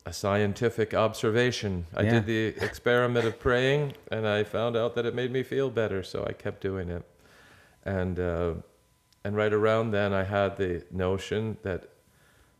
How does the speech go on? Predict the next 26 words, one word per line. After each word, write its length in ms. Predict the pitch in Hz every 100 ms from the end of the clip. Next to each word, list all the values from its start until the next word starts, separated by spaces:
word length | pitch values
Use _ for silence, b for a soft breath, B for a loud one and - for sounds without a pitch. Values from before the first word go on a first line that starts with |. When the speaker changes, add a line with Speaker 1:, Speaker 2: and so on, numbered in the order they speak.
| -
Speaker 1:
well, 100 | 104
maybe 480 | 113 139 156 143 - _ _ -
at 160 | 110 110
the 120 | 117
end 200 | 110 120
of 100 | 110
the 80 | 101
meeting, 560 | 104 113 113 101 98 -
instead 420 | 101 92 - 107
of, 220 | 107 95
like, 240 | 98 98 -
waiting 340 | 98 101 101
for 140 | 92 95
everybody 460 | 92 95 95 92
to 100 | 87
come 260 | 87 92 90
up 220 | 92 98 -
to 100 | 85
me, 320 | 82 82 87 85 - _ _ _ _ _ _ _ _
'cause 220 | - 92 87
I 100 | 87
was 160 | 85
so 160 | - 85
funny 440 | - 95 90 87
and 140 | 85 82
deep, 260 | 98 92